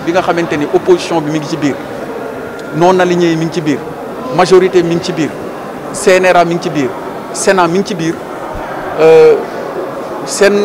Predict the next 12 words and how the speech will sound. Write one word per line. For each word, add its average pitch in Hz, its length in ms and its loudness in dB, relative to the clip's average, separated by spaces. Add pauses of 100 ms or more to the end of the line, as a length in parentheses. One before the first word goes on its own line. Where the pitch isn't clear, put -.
(300)
liggéey 180 320 4 (280)
ñu 160 140 0
dakkal - 340 2
ko - 80 0 (460)
ndax 160 160 2
feebar 151 280 2
bi. - 840 -6
Léegi 196 160 4
bi 196 100 -2
nga 240 100 2
xamante 220 320 2
ni 185 240 2